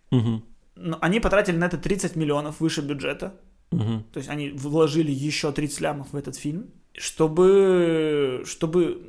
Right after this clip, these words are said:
Speaker 2: успокоить людей в интернете, чтобы те, кто хейтили, пошли в кино.
Speaker 1: Мгм.
Speaker 2: И вот мне, э,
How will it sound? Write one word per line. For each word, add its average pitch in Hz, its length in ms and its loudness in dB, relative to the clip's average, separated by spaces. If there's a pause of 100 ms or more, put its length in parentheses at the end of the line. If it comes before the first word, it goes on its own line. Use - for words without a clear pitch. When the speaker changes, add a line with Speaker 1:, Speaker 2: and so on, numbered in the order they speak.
(120)
Speaker 2:
успокоить 160 680 0
людей 151 280 0
в 180 60 -2
интернете, 139 520 -6
чтобы 147 720 -2
те, 175 160 0
кто 143 360 0
хейтили, 165 500 0
пошли 156 520 -2
в - 100 -10
кино. 110 360 -14 (420)
Speaker 1:
Мгм. 117 320 0
Speaker 2:
И 170 40 2
вот 180 160 0
мне, 208 520 0
э, 160 280 -2